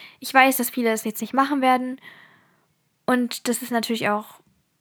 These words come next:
gerade in dieser Situation mit Corona richtig so. Also wir sind ja jetzt auch im Urlaub gewesen. Also letztes Jahr konnten wir nicht in die Türkei, in unser Haus, weil wir halt durch Corona, das war einfach zu riskant. Ich glaube, es gab auch gar keine Flüge zu der Zeit. Ich weiß es gar nicht mehr.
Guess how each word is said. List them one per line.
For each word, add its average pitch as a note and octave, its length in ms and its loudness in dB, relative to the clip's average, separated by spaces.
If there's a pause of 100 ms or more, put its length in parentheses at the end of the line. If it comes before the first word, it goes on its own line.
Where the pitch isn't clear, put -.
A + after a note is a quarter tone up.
(280)
gerade A3+ 300 4
in A3+ 100 -2
dieser A3 220 2
Situation A3 400 -2
mit G#3+ 140 -4
Corona A3 380 -2
richtig C4 420 -6
so. D4 220 0 (580)
Also A3+ 180 2
wir B3+ 160 0
sind B3+ 120 -2
ja A#3+ 80 2
jetzt A3+ 200 0
auch A#3 140 0
im A3+ 100 -8
Urlaub A#3 240 -4
gewesen. A3+ 460 -2
Also A3 160 -4
letztes A3+ 320 -4
Jahr A3+ 100 -2
konnten A3 300 -8
wir G#3+ 80 -6
nicht C#4 500 -8
in C4+ 200 0
die C4 100 -2
Türkei, C4+ 420 0 (200)
in B3+ 120 0
unser A#3+ 220 4
Haus, B3 240 2
weil A3 220 4
wir G#3+ 140 -2
halt G#3+ 540 -6
durch A3+ 140 -6
Corona, A3+ 320 -2
das - 160 -8
war A3+ 60 0
einfach G#3 180 -8
zu - 160 -16
riskant. B3+ 480 -4 (240)
Ich - 80 -14
glaube, A#3 140 0
es - 100 -6
gab A3+ 120 2
auch A3 120 -12
gar G#3+ 100 -4
keine G#3 200 -8
Flüge C#4+ 300 -4
zu C#4+ 120 -4
der C4+ 120 0
Zeit. B3 160 -4
Ich - 120 -12
weiß A#3+ 160 -2
es - 100 -12
gar A#3 100 -2
nicht A#3 200 -8
mehr. A#3+ 220 -4